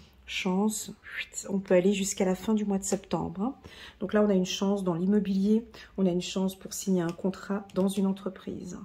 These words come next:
ok ? Euh, voilà. Euh, maintenant, parlons un petit peu de ce couple ici. C'est comme si l'homme a un choix à faire,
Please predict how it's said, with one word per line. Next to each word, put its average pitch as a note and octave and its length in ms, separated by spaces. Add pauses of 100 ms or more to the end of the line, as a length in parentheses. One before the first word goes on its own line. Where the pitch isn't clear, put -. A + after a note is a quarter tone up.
(160)
ok ? G#3 220 (1200)
Euh, F#3+ 280
voilà. A3+ 720
Euh, A3 200
maintenant, A#3+ 460
parlons A#3 180
un E4 80
petit A#3+ 140
peu B3+ 100
de B3+ 60
ce - 120
couple - 520
ici. G#3+ 500 (640)
C'est - 120
comme D4+ 180
si A#3 600
l'homme G#3 800 (1700)
a G3 100
un G3 220
choix F#3+ 380
à F3+ 60
faire, G#3 560